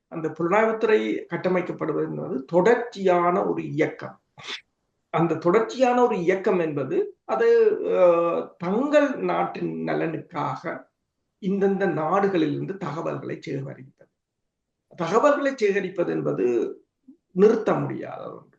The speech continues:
அது தொடர்ச்சியாக அவர்களுக்கு தேவை. நீங்க பார்க்கலாம், அமெரிக்காவுக்கு எவ்வளவு கேபிள், அஹ், மெசேஜ்கள் போய்க்கொண்டிருக்கிறது என்று சொல்லி. இப்ப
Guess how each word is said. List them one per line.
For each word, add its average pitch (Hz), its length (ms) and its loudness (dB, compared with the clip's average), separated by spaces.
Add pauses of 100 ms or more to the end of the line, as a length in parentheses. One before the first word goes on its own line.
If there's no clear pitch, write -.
அது 214 300 0
தொடர்ச்சியாக 214 720 2
அவர்களுக்கு 160 460 -2
தேவை. - 380 -6
நீங்க 185 180 4
பார்க்கலாம், 202 420 4
அமெரிக்காவுக்கு 185 600 4
எவ்வளவு 175 340 2
கேபிள், 175 440 2 (400)
அஹ், 147 640 0
மெசேஜ்கள் 170 640 0
போய்க்கொண்டிருக்கிறது 147 680 0
என்று - 180 -20
சொல்லி. - 240 -20
இப்ப - 400 -10